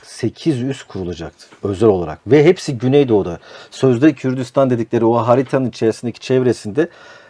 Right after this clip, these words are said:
yani nasıl İskenderun'dan, yani Hat-, Hatay'dan alacaklardı, şeye kadar, Irak'a kadar götüreceklerdi. Böyle bir hilal şeklinde, tam işte şey işte gibi, İran'ı da kapsayacak şekilde aynı zamanda. Amerikan kumandanının kontrolü altına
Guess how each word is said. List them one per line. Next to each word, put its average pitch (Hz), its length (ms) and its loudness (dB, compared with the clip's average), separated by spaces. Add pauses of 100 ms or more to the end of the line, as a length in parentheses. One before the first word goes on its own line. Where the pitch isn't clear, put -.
(140)
yani 120 340 4 (100)
nasıl 147 360 2
İskenderun'dan, 131 920 2 (140)
yani 98 160 -6
Hat-, 110 220 -4
Hatay'dan 123 640 4
alacaklardı, 139 840 2 (520)
şeye 160 300 2
kadar, 104 320 0
Irak'a 143 300 6
kadar 127 240 2
götüreceklerdi. 113 880 0
Böyle 107 240 2
bir 110 60 0
hilal 120 340 2
şeklinde, 90 580 -6
tam 139 380 0
işte - 220 -6
şey 127 200 0
işte 104 220 -4
gibi, 90 300 -10 (140)
İran'ı 131 320 4
da 113 100 2
kapsayacak 90 500 -6
şekilde 80 400 -12
aynı 80 180 -10
zamanda. 92 420 -12 (400)
Amerikan 156 500 2
kumandanının 123 720 -4
kontrolü 147 460 -2
altına 131 600 2